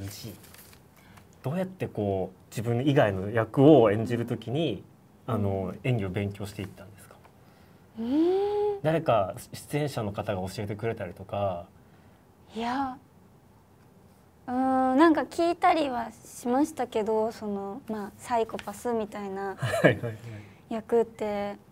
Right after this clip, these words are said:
Speaker 2: わかんない、どうしても。その、サイコパスな人の気持ちはわかんないんで、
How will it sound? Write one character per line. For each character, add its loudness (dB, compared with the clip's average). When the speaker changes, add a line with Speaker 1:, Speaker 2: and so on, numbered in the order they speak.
Speaker 2:
わ -4
か 2
ん 4
な 2
い、 -4
ど 2
う 0
し -12
て -6
も。 -4
そ -12
の、 -12
サ -8
イ -4
コ -2
パ -2
ス -8
な -4
人 -8
の -8
気 -8
持 -4
ち -12
は -6
わ -12
か -2
ん 4
な 4
い -2
ん -6
で、 -4